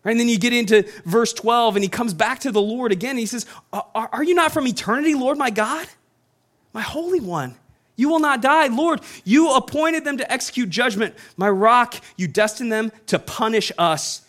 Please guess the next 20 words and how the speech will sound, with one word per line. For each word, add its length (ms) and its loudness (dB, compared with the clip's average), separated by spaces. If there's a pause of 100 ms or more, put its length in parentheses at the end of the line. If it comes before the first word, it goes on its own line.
Your 240 0
eyes 220 4
are 60 -8
too 160 -6
pure 320 2
to 40 0
look 220 -2
on 300 0
evil, 280 -4
and 120 -4
you 80 -2
cannot 360 -4
tolerate 480 2
wrongdoing. 500 -6 (200)
So 140 0
why 260 4
do 80 -6
you 120 -2
tolerate 840 0
those 360 0